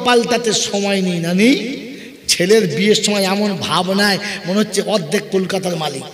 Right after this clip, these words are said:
হ্যাঁ না, না বলেন? আর মেয়ের বিয়ের সময় এমন ভাব নেয়, যেমন শালা ভিক করে খায়। গিরগিটি বলছে, "আমি রং পাল্টাই, কিন্তু এত তাড়াতাড়ি নয়।"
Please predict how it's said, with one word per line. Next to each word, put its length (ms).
হ্যাঁ 200
না, 100
না 140
বলেন? 320
আর 200
মেয়ের 460
বিয়ের 180
সময় 220
এমন 180
ভাব 380
নেয়, 240
যেমন 180
শালা 300
ভিক 140
করে 180
খায়। 200
গিরগিটি 420
বলছে, 280
"আমি 180
রং 340
পাল্টাই, 280
কিন্তু 220
এত 100
তাড়াতাড়ি 500
নয়।" 200